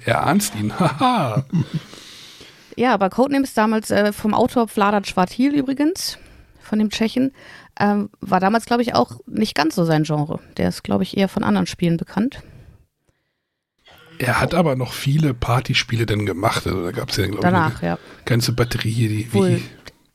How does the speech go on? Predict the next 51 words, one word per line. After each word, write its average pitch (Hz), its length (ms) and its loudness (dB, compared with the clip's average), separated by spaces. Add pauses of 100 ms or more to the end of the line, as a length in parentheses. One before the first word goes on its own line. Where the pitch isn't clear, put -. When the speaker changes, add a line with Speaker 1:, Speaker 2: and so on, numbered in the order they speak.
(120)
Speaker 2:
Pictomania, 196 640 0
ist - 140 -8
das - 80 -8
nicht 180 160 -2
auch - 100 -6
von 247 160 0
ihm? 262 220 0 (220)
Speaker 1:
Wie, 120 400 -8
Speaker 2:
Das 113 120 -8
war 196 100 2
ja - 40 4
Speaker 1:
ja, 143 180 4
Speaker 2:
schon 175 80 2
Speaker 1:
der, 147 100 4
Speaker 2:
vorher. 175 220 2
Speaker 1:
der, 170 80 -2 (240)
das - 180 -6
ist - 120 -2
so 160 80 2
ein 123 60 0
Autor, 147 340 0
der 127 140 2
so 123 100 -2
ganz, 139 480 -2
äh, 127 140 0
divers 123 560 0
unterwegs 120 580 0
ist, 92 180 -2
ne? 131 220 0
Also, 110 180 -4
oder, 110 260 -6 (760)
wie - 80 -8
hieß - 240 -2
denn 185 100 4
das 127 160 0
mit 123 120 -4
diesen 117 260 -4
Eichhörnchen? - 840 -4 (720)
Ah. - 360 -4 (240)
Speaker 2:
Was - 240 0
eine 110 100 4
Frage? 220 500 -2 (180)
Speaker 1:
Was - 260 0
eine 160 100 0
Frage. 127 420 0
War 117 60 0
das 175 160 2
nicht 175 120 0
auch 208 120 0
von 220 160 0
ihm? 247 180 2